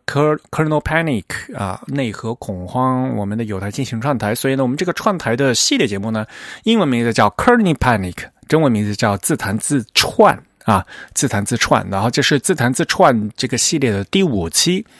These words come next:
题目叫规范化有四种形式，你知道吗？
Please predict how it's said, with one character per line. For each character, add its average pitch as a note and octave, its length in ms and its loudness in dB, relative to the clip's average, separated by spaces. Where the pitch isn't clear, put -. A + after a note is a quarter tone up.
题 - 160 -6
目 A#2+ 160 0
叫 A2+ 240 4
规 A3+ 220 4
范 G#3+ 200 4
化 C#3 280 2
有 G2 200 -2
四 - 260 -2
种 F#2 180 -4
形 G#2 200 -4
式， - 240 -4
你 A#2 180 -2
知 F#3 200 0
道 G#3 160 4
吗？ E3 240 0